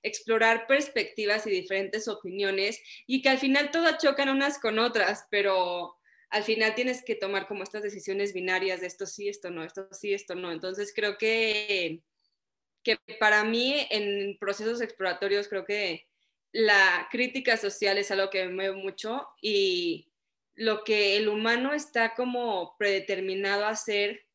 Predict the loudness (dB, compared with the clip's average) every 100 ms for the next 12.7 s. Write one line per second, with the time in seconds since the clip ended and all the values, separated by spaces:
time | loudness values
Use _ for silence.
0 | _ -8 -4 -4 -2 -2 -2 -4 -4 -10
1 | -10 -8 -4 -4 -6 -16 -20 _ _ _
2 | _ _ _ -4 4 6 6 6 2 2
3 | 0 2 2 2 -2 -10 _ _ 0 2
4 | 2 0 -2 0 2 2 0 -6 -10 -10
5 | -14 -6 0 0 0 -6 -10 -6 0 0
6 | 2 4 4 4 -2 -6 -2 -2 -4 -2
7 | 0 2 2 0 -2 -2 -2 -4 _ _
8 | _ _ -6 -2 0 0 2 2 2 -2
9 | -2 0 -2 -2 -6 -4 -4 -4 -6 -8
10 | -16 -20 _ -4 -2 -2 0 2 2 0
11 | -2 0 -2 -2 -4 -12 _ _ -4 0
12 | 0 -2 -6 -4 -4 -4 -8